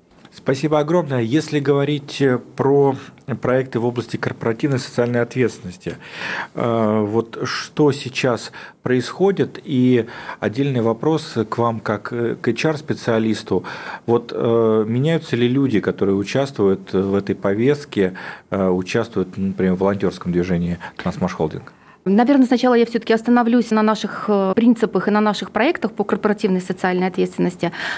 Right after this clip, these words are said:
Speaker 2: ну и потом, собственно, расскажу вам о нашей волонтерской деятельности. Если говорить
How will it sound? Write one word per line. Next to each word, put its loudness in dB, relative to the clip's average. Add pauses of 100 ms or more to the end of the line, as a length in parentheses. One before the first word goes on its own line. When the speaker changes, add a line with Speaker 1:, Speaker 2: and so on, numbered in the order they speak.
(100)
Speaker 2:
ну 6
и 4
потом, 2
собственно, 2
расскажу 0
вам 2
о 6
нашей 2
волонтерской 2
деятельности. -2 (460)
Если 4
говорить 2